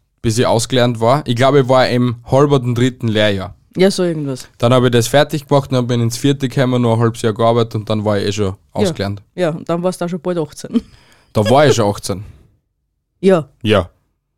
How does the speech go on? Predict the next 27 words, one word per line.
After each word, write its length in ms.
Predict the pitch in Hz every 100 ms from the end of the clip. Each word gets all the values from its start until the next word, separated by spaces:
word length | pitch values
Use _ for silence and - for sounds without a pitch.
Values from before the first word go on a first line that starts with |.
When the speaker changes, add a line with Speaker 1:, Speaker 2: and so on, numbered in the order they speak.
| _
Speaker 2:
Aber 200 | 170 196
nicht, 160 | 196 202
wie 80 | 196
wir 80 | 196
sie 120 | 190
kennengelernt 520 | 220 196 185 160 165
haben. 140 | 135
Speaker 1:
Nein, 200 | 123 135 101
da 140 | 107
nicht, 180 | 135 123
aber 180 | - 110
da, 220 | 110 120
da 160 | - 120
hat's 180 | 139
mir 100 | 135
nur 180 | 135 139
mehr 140 | 156 143
ein 80 | 123
halbes 240 | 139 -
Jahr 120 | 131
gefällt. 300 | 127 - 117 104 _ -
Speaker 2:
Ja, 160 | 208 294
eh. 100 | 143
Speaker 1:
Nein, 260 | 127 135 120
nicht 120 | 123
einmal. 320 | 117 110 139
F-, 120 | 117